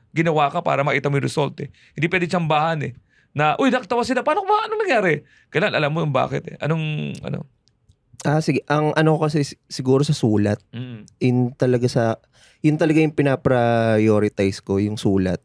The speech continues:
Speaker 1: Mm-mm.
Speaker 2: Kasi alam ko yung sa delivery, alam ko marami pa akong kailangan matutunan kasi medyo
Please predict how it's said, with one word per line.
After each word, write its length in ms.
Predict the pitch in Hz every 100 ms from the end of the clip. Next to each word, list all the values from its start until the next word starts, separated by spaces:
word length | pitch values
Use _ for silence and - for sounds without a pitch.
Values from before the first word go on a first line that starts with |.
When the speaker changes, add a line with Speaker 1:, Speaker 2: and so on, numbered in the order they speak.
| -
Speaker 1:
Mm-mm. 380 | 120 110 104 127 _
Speaker 2:
Kasi 180 | 139 -
alam 240 | 156 143
ko 180 | 139 139 131 - -
yung 180 | 135 127
sa 220 | 143 127
delivery, 600 | 127 123 123 110 107 101
alam 140 | 107
ko 120 | 110 117
marami 320 | 113 107 107
pa 160 | 101
akong 100 | 104 104
kailangan 300 | 110 104 101
matutunan 520 | - 113 117 110 104
kasi 220 | 107 120
medyo 680 | 113 107 104 107 104 98